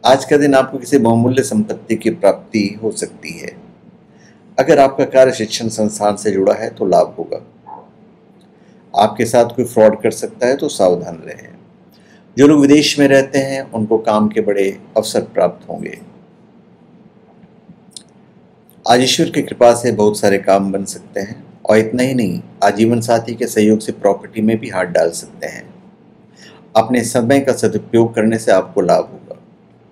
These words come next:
आपको सलाह है कि अपने खर्चों में कमी करने का प्रयास करें। घर के ज़रूरी कामों में हाथ बटाएंगे। कोई महत्वपूर्ण निर्णय लेते समय परिवारजनों की राय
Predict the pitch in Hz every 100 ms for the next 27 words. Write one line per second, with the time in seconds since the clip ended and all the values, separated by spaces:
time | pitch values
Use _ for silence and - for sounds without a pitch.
0 | _ _ _ - - - 110 - 117 -
1 | 113 120 127 127 120 110 110 101 110 107
2 | - 120 117 110 117 110 101 98 92 90
3 | - 87 82 - - - - - - _
4 | _ _ _ - - - 104 139 147 151
5 | 113 123 123 117 110 113 110 104 90 87
6 | 87 82 82 - - - - - _ 117
7 | 113 110 156 - 127 120 110 110 98 98
8 | 107 - 107 107 107 - 95 101 98 98
9 | 95 90 98 98 92 87